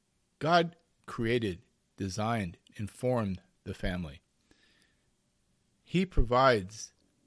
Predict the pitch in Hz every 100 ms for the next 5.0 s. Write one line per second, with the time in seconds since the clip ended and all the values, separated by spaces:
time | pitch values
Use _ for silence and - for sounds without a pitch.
0 | _ _ _ _ _ - 101 98 76 -
1 | _ _ _ _ _ - 139 - 151 175
2 | - 151 117 120 - 127 - 98 82 -
3 | _ _ _ _ _ _ - 127 120 -
4 | 127 127 98 76 - - - 85 78 -